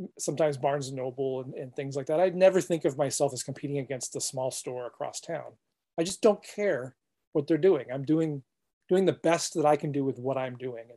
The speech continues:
and, and aiming higher. If I'm gonna,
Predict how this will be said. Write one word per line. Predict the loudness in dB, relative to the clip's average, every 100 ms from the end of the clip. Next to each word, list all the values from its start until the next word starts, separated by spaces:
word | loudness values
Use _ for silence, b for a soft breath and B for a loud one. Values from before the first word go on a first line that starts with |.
| _ _ _ _ _
and, | -8
and | -8 -10 -4
aiming | -2 -2
higher. | -4 0 0 0 -8 _ _ _
If | 2
I'm |
gonna, | 4 4